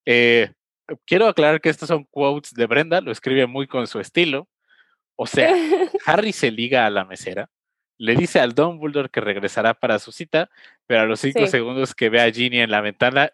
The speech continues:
Speaker 1: ya se va contra ella. Player vibes. Oh my God, Harry. Eh, no sé si Brenda ya se unió al live, sí, ya.
Speaker 2: Aquí estoy intentando, sí, sí, sí.
Speaker 1: Ya, ya te mandé, ya te mandé invite. Eh,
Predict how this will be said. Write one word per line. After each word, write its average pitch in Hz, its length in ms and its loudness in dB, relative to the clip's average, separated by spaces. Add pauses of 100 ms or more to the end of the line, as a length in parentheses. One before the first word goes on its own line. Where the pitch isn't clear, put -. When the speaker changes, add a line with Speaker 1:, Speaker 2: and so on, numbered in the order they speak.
(100)
Speaker 1:
ya 117 160 2
se 117 160 -2
va 107 140 0
contra 104 420 -2
ella. 120 240 -2 (140)
Player 110 560 -2
vibes. 95 580 -6 (520)
Oh 120 220 -12
my 104 140 -6
God, 101 300 -4
Harry. 90 340 -6 (960)
Eh, 104 580 4 (140)
no 120 140 -12
sé 127 100 -8
si 135 160 -6
Brenda 123 340 -2
ya 107 160 -2
se - 160 -10
unió 98 300 -12
al 95 100 -8
live, 147 280 0
sí, - 420 -12
ya. - 180 0
Speaker 2:
Aquí - 100 2
estoy 254 200 0
intentando, 214 580 0
sí, 208 160 -6
sí, 214 140 -4
sí. 190 180 -6 (400)
Speaker 1:
Ya, 98 140 -2
ya 98 140 0
te 120 120 2
mandé, 101 380 -6
ya 107 80 2
te - 100 -6
mandé 98 300 -6
invite. 170 480 -4 (560)
Eh, 156 580 4